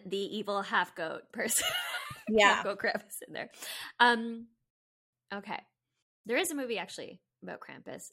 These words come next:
Speaker 1: It's not great, but if you guys are interested, you can
Speaker 2: Really?
Speaker 1: see it.
Speaker 2: What's it called?
Speaker 1: Krampus.
Speaker 2: Okay.
Speaker 1: Yeah, it's a scary Christmas movie.
Speaker 2: I think I've seen it. I, like, I know this word is familiar to me.
Speaker 1: You probably did. It, I think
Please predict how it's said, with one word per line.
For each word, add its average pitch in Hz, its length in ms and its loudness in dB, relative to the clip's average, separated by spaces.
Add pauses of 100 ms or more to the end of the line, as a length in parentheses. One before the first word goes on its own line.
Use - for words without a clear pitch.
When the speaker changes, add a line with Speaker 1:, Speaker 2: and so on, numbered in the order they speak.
Speaker 1:
It's - 120 -8
not 226 180 0
great, 143 260 -6
but - 160 -4
if - 100 -12
you 175 80 -10
guys 170 240 -6
are 156 60 -8
interested, - 460 -14
you - 80 -16
can 294 80 2
Speaker 2:
Really? 415 140 4
Speaker 1:
see 453 40 4
it. 403 40 6
Speaker 2:
What's 370 140 0
it 392 80 -4
called? 285 220 2 (680)
Speaker 1:
Krampus. - 560 -6 (160)
Speaker 2:
Okay. 330 480 6 (440)
Speaker 1:
Yeah, 202 140 4 (200)
it's - 220 2
a 269 60 -4
scary 240 840 2 (580)
Christmas - 420 -8
movie. - 340 -14 (1400)
Speaker 2:
I 381 80 6
think 554 240 0 (140)
I've 403 80 2
seen 277 540 0
it. 175 160 4
I, - 200 6
like, 302 160 8
I 311 80 10
know 302 180 6
this 370 160 4
word 262 200 6
is 262 120 -2
familiar 196 500 4
to - 160 -8
me. 170 400 -6
Speaker 1:
You 320 140 4
probably 403 420 6 (160)
did. 277 440 2
It, - 240 -2
I 220 120 -4 (180)
think 320 220 -4